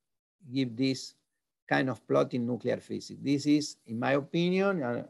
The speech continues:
up to my knowledge, the, the first one. These are results using,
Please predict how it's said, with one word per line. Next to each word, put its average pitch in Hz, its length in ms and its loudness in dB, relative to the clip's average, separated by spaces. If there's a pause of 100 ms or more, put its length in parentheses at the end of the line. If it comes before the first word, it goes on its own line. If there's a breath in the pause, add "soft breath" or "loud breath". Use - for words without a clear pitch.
(260)
up 120 200 2
to 135 60 0
my 135 120 4
knowledge, 165 340 2
the, 131 300 2
the 123 100 0
first - 360 0
one. 82 200 -12 (1800)
These 165 260 4
are 156 120 8
results 170 520 4
using, 147 500 2